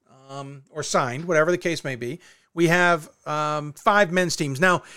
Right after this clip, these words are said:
men's tend to be a little bit slower at latching on, but a couple of great ones that I see here. I'm looking forward. I don't wanna give names away because I, I certainly don't want to, uh, necessarily, um,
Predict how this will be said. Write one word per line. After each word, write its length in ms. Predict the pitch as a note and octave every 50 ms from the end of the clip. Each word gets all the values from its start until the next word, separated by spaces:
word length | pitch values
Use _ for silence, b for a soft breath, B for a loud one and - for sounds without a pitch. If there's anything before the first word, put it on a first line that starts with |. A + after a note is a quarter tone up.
| B B B
men's 340 | G3 A3+ A#3+ A#3+ A3+ - -
tend 220 | - A3 A3 G3+
to 40 | F#3+
be 100 | F#3+ F#3+
a 60 | F3+
little 300 | E3+ F3+ A3 A#3+ A3+ G#3
bit 160 | F#3 F#3+ -
slower 580 | - - - F#3 E3+ E3+ E3+ E3+ E3 E3 E3 -
at 260 | D#3 D#3 D3+ - _ -
latching 440 | D3 D#3 D#3+ D3+ C#3+ - D#3+ C#3+ C#3+
on, 280 | C#3+ C#3 B2+ B2 B2
but 100 | A#2+ C3+
a 40 | C3+
couple 300 | - - B3 C4+ A#3+ E3+
of 80 | D3 -
great 280 | - D3+ D#3+ E3 D#3
ones 240 | C#3 C#3+ C#3 C3 -
that 100 | D3 C#3
I 60 | B2+
see 300 | A#2+ - - D3+ C#3+ C3+
here. 280 | B2+ C3+ C3+ C3+ B2+ b b b b b b b b b
I'm 140 | C#3+ C#3+ D3+
looking 240 | F3+ D#3+ F3 D#3
forward. 400 | - - E3+ E3 D#3+ D#3 D3+ - -
I 120 | D#3+ E3+
don't 140 | F3+ A3+ A#3
wanna 140 | A#3 G#3+ F#3+
give 180 | D3+ F#3+ F#3
names 260 | F3+ F3+ F3+ F3 D#3+ C#3+
away 280 | D#3 D3+ D#3 D#3 D#3
because 200 | C#3+ - C#3+ C3+
I, 100 | D3 D#3 -
I 60 | D#3 C3+
certainly 340 | - - F#3+ F3 D#3+ D#3
don't 200 | C#3+ D3+ D3+ D#3
want 240 | D3 D3 C#3 C#3 - -
to, 300 | - D3+ C#3 C3 C3 B2+
uh, 160 | B2+ A#2+ A#2+
necessarily, 800 | B2+ D#3 E3+ - - D3 - - E3 D#3 D3 C#3+ C#3 C3 A#2+ b b b b b b b b b _ _
um, 500 | C#3 C#3 C3 C3 C3 B2+ B2 A#2+ A#2+ A#2